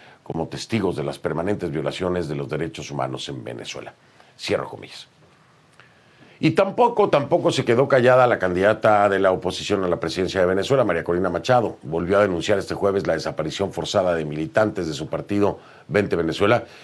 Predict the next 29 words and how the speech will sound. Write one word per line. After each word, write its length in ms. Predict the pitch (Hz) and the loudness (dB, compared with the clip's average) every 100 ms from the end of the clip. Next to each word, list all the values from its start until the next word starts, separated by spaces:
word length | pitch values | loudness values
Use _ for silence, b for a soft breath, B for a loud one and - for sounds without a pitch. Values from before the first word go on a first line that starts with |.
| B B | B B
y 120 | 107 | 0
pidió 320 | 101 101 117 | 2 4 6
la 100 | 104 | 4
liberación 500 | 90 85 85 98 104 | 4 2 2 2 0
de 80 | 95 | 2
la 80 | 82 | 0
activista 460 | - 85 92 104 | -2 -6 -2 -2
Rocío 280 | 73 69 98 | -2 -4 -4
San 220 | 85 80 | -4 -4
Miguel, 460 | 76 82 98 107 - B B | -2 0 2 0 -4 B B
señalando 580 | - 90 90 107 110 104 | -4 0 2 4 2 0
que 80 | 90 | 0
el 120 | 87 | 2
régimen, 460 | 117 113 127 165 - B B B B B B _ _ - | 2 2 2 2 -2 B B B B B B _ _ -10
hablando 300 | - 87 76 | -2 0 0
de 60 | 69 | 0
derechos 340 | 76 76 80 | -2 -4 -4
humanos, 360 | 90 76 95 - _ _ _ _ _ - | -4 -4 -6 -14 _ _ _ _ _ -2
les 240 | 101 98 | 0 2
ha 60 | 92 | 2
violado 480 | 90 85 85 107 - - _ _ | 4 4 4 2 -6 -20 _ _
todos 340 | 73 65 139 | 0 0 -4
sus 200 | - 65 | -10 -6
derechos. 580 | 82 120 143 - - - _ _ _ _ _ _ _ _ _ _ | -2 -2 -2 -8 -16 -20 _ _ _ _ _ _ _ _ _ _
Así 120 | 135 143 | 0 4
que 100 | 170 | 4
bueno, 180 | 165 | 6
ahí 140 | 156 175 | 4 4
está, 320 | 117 - | 2 -4